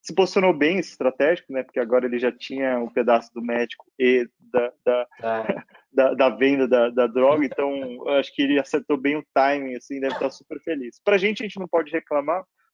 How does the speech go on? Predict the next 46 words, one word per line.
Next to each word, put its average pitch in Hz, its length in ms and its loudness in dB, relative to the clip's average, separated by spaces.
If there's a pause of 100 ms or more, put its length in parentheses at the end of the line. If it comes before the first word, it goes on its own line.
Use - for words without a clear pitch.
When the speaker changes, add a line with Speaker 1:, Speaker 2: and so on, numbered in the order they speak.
Speaker 1:
foi 131 120 0
um 131 80 -2
bom 143 140 -2
retorno 131 480 -2
aí, 127 340 0
acho 117 100 -4
que - 80 -20
foi 120 240 0
quase 131 520 0
doze 117 360 2
meses, 143 380 0 (440)
é, 120 360 4
e 131 80 4
a 131 60 2
parte 143 280 0
legal 135 320 4
também 127 240 -4
que 135 60 0
a 127 60 2
gente 127 200 -4
ajudou, 127 400 2
a, 120 380 2
a, 113 40 -2
o 123 120 -6
Pedro 131 200 2
Sorrentino, 123 500 -4
meu 123 180 -2
sócio, 127 320 0
ajudou 123 400 2 (300)
a 120 100 -4
conduzir 135 520 2
o 127 120 4
exit, 139 280 2
que - 160 -20
você 135 80 0
imagina, 131 460 2
o 123 120 4
Y 127 80 4
Combinator 123 460 0
tem 117 380 -4
lá 120 180 -2 (600)
dez 135 460 2
sócios, 123 440 -2 (320)
cinco, - 360 -10
seis 139 280 -2
fundos, 127 580 -8